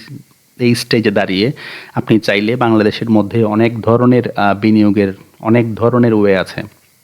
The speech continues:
এই ক্রিপ্টোকারেন্সিতেই যে আপনাকে করতে হবে এমন না, আর অনেক ধরনের ওয়ে আছে যে, যেই ওয়েগুলোতে আপনি ইনভেস্ট করলে এটার চেয়েও হয়তো দ্বিগুণ আপনাকে, আহ, রিটার্ন দেওয়া হতে পারে।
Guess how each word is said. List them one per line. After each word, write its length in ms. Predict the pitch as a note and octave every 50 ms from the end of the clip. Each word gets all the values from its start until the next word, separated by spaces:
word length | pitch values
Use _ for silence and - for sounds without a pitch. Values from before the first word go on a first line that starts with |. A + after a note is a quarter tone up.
| _ - A2
এই 100 | G2+ G2
ক্রিপ্টোকারেন্সিতেই 960 | - - A2+ A2 - - G#2+ A2 G#2+ G#2+ A2 G#2+ - - - - C3 B2+ C3
যে 120 | B2 C3
আপনাকে 280 | B2 A2+ - A#2 A#2 A#2
করতে 320 | A2+ B2 A#2 A#2 - -
হবে 140 | A2+ G#2 G2+
এমন 160 | G2+ G2 G2+
না, 160 | G#2 G#2+ A2+ A2
আর 80 | A2
অনেক 240 | A2+ A2 A#2 G#2+ A2
ধরনের 320 | G#2 A#2+ A#2 A#2 A#2+ A2+
ওয়ে 180 | G#2 G2 G2+ G2
আছে 220 | G2 F#2+ - G#2
যে, 160 | F#2+ F#2+ F#2+ -
যেই 280 | - - A#2 G2+ G2+
ওয়েগুলোতে 560 | G2 G2+ G#2 G2+ G2+ G2+ G#2+ G#2+ G#2 - -
আপনি 160 | G#2+ - - G#2+
ইনভেস্ট 340 | G2+ F#2+ G2+ G2+ - -
করলে 260 | - A2 G#2 G2+ G2+ G2+ - - - - - - - - _ -
এটার 220 | A2+ A2+ B2 A#2+ A#2+ -
চেয়েও 240 | - - C3 B2+ B2
হয়তো 260 | A#2+ B2 A#2+ A#2+ B2
দ্বিগুণ 360 | G#2+ A2 G#2+ G#2+ A2 G#2+ G#2
আপনাকে, 560 | G2 G#2 - - G#2+ G#2 - - G#2 G2+ G2+ -
আহ, 260 | - G2+ G2 F#2+ F2+ F2+ - - - _ _ _ _ _ _ _ _ _ _ _ _ - - - -
রিটার্ন 300 | A#2+ A2+ B2 A#2+ A#2 A#2
দেওয়া 220 | A2+ A2 G#2 G#2
হতে 140 | G#2+ G2+ G#2+
পারে। 220 | F#2 F2+ F2 F2+